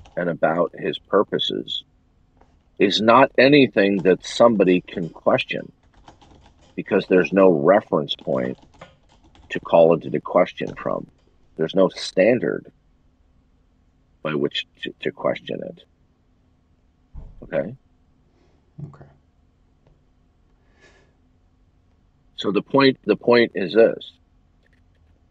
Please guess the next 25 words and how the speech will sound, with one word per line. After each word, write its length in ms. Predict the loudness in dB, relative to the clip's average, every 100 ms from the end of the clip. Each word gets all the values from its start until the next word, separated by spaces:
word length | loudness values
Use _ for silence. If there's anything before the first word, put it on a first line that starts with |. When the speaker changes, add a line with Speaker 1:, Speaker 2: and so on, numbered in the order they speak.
| _ _ _ _ _ _ _ _ _ _
Speaker 1:
Knowledge, 880 | -14 -4 0 4 6 6 4 -2 -12 -12 2
all 360 | 6 8 6
knowledge, 520 | 2 -4 -8 -8 -10 -14 -20 _ _
including 520 | -20 -20 -12 -10 -8 -8
the 80 |
knowledge 400 | -6 -2 -2 -2
when 140 | -6 -8
I 60 |
look 240 | -6 -6 -8
at 80 | -8
my 120 | -10
fingernails 640 | -6 -6 -4 -8 -10 -10 -6
on 60 |
my 100 | -6 0
left 240 | 0 0
hand, 320 | 0 2 0 -2 -18 -20 _ 6
all 240 | 8 8
knowledge 500 | 6 4 4 4 0 -2
ultimately 640 | -2 0 -4 -8 -6 -4
is 160 | -4 -6
rooted 520 | -10 -4 0 0 0
and 260 | -2 -4 -4
grounded 480 | 0 0 2 2 0
in 140 | 0
the 100 | -2